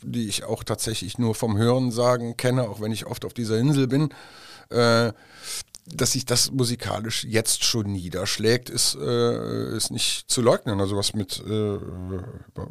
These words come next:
ja, Eldorado, Annalena ist beispielsweise ein, ein Song, das ist ja völlig in Ordnung.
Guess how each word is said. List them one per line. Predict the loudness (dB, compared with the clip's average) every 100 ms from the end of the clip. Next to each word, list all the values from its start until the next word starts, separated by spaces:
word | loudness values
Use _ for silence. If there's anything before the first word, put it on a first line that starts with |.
| -8 -8 -8 -4
ja, | -2 -2
Eldorado, | 0 2 2 4 6 6 6
Annalena | 4 4 4 6 4
ist | 2 -2 -4
beispielsweise | -4 -4 -2 2 2 2
ein, | 0 -2
ein | -2 -2
Song, | 0 0 0
das | 0
ist | 0
ja | 0
völlig | -2 0
in | 2
Ordnung. | 2 -2